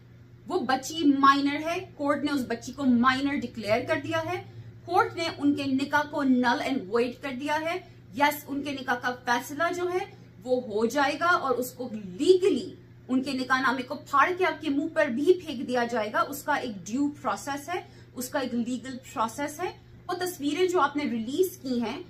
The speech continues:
उसके पीछे आपका क्या मकसद था, क्या game थी, क्या planning थी, I don't know। लेकिन मुझे सिर्फ इतना पता है कि they were not in good taste। वो एक बहुत ही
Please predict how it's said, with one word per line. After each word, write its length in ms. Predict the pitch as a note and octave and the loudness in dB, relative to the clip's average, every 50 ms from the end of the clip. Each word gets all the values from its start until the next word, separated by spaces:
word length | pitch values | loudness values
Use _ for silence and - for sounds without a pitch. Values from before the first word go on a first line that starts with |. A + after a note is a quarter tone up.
| - - - - - - | -18 -20 -20 -20 -14 -10
उसके 300 | F#4+ F#4+ - - A#4+ A#4+ | -10 -8 -2 -2 -2 0
पीछे 280 | - F#4 D4+ - F4+ F4 | 0 -4 -4 0 0 0
आपका 220 | D#4 - - D#4+ | 0 2 0 -4
क्या 300 | D#4 - - C#4+ C4 C4+ | -4 -2 0 2 2 4
मकसद 400 | C4+ B3 G#3 G#3+ - - C#4+ C#4+ | 4 2 0 0 -4 -6 -6 -6
था, 280 | C#4 - C#4+ D4+ D#4 D#4+ | -6 -6 -2 -2 -2 -2
क्या 260 | D#4 - B3 A3+ A#3+ | -2 0 0 0 0
game 400 | A#3 F3+ F#3 A3 A#3+ C4 C#4 C#4 | 0 -4 -6 -4 -4 -4 -4 -6
थी, 160 | - - D4 | -6 -8 -10
क्या 280 | D4+ - - B3+ C4 C4 | -10 -8 -4 -2 -2 -2
planning 480 | - B3 A3+ G3+ A3 B3+ C#4 D4 D4 | -2 -2 0 0 0 0 -2 -4 -4
थी, 320 | D4+ D4+ D#4 D#4+ - - - - - - - A3+ | -4 -6 -8 -8 -10 -12 -18 -20 -12 0 2 4
I 80 | A#3 | 4
don't 300 | B3+ B3 B3 A#3+ A3+ F#3+ | 4 2 -2 -4 -4 -4
know। 320 | F#3 G#3 A3 A#3+ C4 F4 F#4 - - - - - - - - | -2 -2 -2 -2 -2 -4 -6 -6 -8 -20 -20 -20 -20 -18 -10
लेकिन 400 | G#3+ A3 A#3+ B3+ B3+ C4+ C#4+ C#4 | -4 0 0 0 0 0 -4 -4
मुझे 220 | C4 C4 B3 C4 B3+ | -4 -4 -4 -6 -8
सिर्फ 240 | - E4 D4 - | -8 -8 -10 -10
इतना 220 | B3+ B3 - D4 D4 | -10 -6 -2 -2 -2
पता 240 | C#4+ C#4+ C#4 C#4 C#4 | -2 -2 -4 -4 -4
है 300 | C#4+ D4 D#4+ D#4+ - - - - - - - B3+ | -4 -4 -6 -8 -10 -16 -20 -20 -20 -12 -4 -2
कि 100 | B3 G#3 | -2 -2
they 320 | F#3 A#3+ B3 B3 - A#3 | -2 -4 -6 -4 -2 0
were 200 | A#3 A#3+ A#3 A3+ | 0 2 2 2
not 200 | G#3 A#3+ A#3+ - | 0 0 -2 -2
in 120 | B3+ A#3 | -6 -6
good 340 | F#3+ G#3 A3 - - - - | -4 -6 -8 -10 -10 -14 -10
taste। 440 | C4+ C#4+ F4+ G4+ - - - - - - - - - - - - - F#3+ | -8 -6 -6 -6 -8 -10 -18 -20 -20 -20 -20 -20 -20 -20 -20 -20 -18 -10
वो 180 | F#3 A#3+ B3+ B3 | -6 -4 -2 0
एक 200 | B3+ A#3 F#3+ G#3+ | -2 -2 -4 -8
बहुत 220 | A3 A3 B3 B3 | -8 -8 -6 -6
ही 180 | C4+ G#3+ G3 | -6 -8 -8